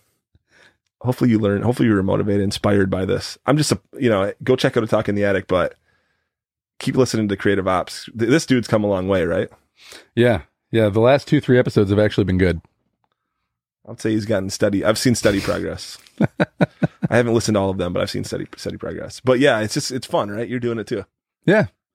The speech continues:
Speaker 1: And then
Speaker 2: Trying
Speaker 1: you're
Speaker 2: to,
Speaker 1: not as
Speaker 2: man.
Speaker 1: comfortable. You know, you were making better money before. I know you have a situation where you have kids, so, like, the daycare costs or whatever, but
Speaker 2: Yeah.
Speaker 1: you could be in a better financial position right now and be a lot more miserable too.
Speaker 2: Yeah.
Speaker 1: So
Speaker 2: Yeah, the money that I'm making now from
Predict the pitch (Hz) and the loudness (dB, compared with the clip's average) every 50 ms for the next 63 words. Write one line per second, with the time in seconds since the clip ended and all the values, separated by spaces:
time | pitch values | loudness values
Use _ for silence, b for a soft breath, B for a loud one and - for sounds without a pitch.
0 | _ _ - 127 143 156 160 147 143 151 - 117 117 120 135 160 156 - 156 139 | _ _ -2 2 4 4 4 4 4 4 4 4 4 2 2 0 0 -2 -2 -2
1 | 143 147 147 143 139 139 135 131 127 123 127 135 131 135 131 131 139 123 113 123 | 0 0 0 0 0 0 0 0 0 2 2 2 2 0 -2 -2 -4 0 2 2
2 | 120 123 120 113 117 120 123 120 117 113 110 - 117 110 113 120 127 127 135 139 | 2 2 0 -2 -2 -2 -2 -2 -4 -4 -6 -4 -2 0 2 2 4 4 4 4
3 | 131 110 - 131 - 120 120 110 - 117 113 110 110 107 98 101 - - 120 110 | 2 0 -2 -2 0 2 2 2 2 0 0 2 2 2 0 -2 0 0 0 0
4 | 98 101 - - 101 98 95 101 101 - 95 101 104 104 104 - - 101 95 98 | 2 0 -2 -2 0 0 -2 -2 -4 -6 -4 -2 0 0 0 0 0 -2 -2 -2
5 | - 92 87 87 - - 87 90 90 90 95 101 101 95 90 87 - b b b | -4 -6 -6 -6 -6 -6 -6 -6 -6 -8 -6 -4 -4 -4 -4 -6 -10 b b b
6 | b b 107 107 101 101 92 - 147 156 - - 180 156 147 127 117 131 127 120 | b b 2 2 2 2 0 0 0 0 2 2 2 4 4 2 4 4 4 4
7 | 117 110 101 123 120 113 104 - 107 117 120 113 - 107 107 110 110 101 - 107 | 2 2 2 4 4 2 2 2 2 2 2 2 0 -2 0 0 0 0 0 0
8 | 101 98 101 95 92 101 98 95 95 92 92 87 - _ _ _ - 113 107 104 | 0 2 0 2 0 0 0 0 0 0 -2 -4 -6 _ _ _ -2 -2 -2 -2
9 | 101 101 _ _ _ _ _ _ 110 107 117 107 104 113 110 98 101 98 98 104 | -4 -8 _ _ _ _ _ _ -6 -4 -4 -2 -2 -2 -4 -4 -6 -8 -8 -8
10 | 107 101 104 95 87 87 87 - 98 87 71 73 - _ _ _ _ _ _ _ | -8 -8 -8 -10 -12 -12 -12 -10 -10 -10 -10 -12 -16 _ _ _ _ _ _ _
11 | _ - 139 131 117 - - _ _ _ _ - - 101 95 127 131 120 107 120 | _ 0 0 0 0 -2 -4 _ _ _ _ -12 -10 -6 -2 0 0 2 2 2
12 | 139 147 147 143 139 131 131 127 131 131 131 117 139 123 123 123 123 127 120 - | 2 4 4 4 4 2 2 2 2 2 2 2 2 2 2 2 2 2 0 -2
13 | - _ - 123 107 104 101 101 98 - | -8 _ -2 0 0 2 0 0 -2 -4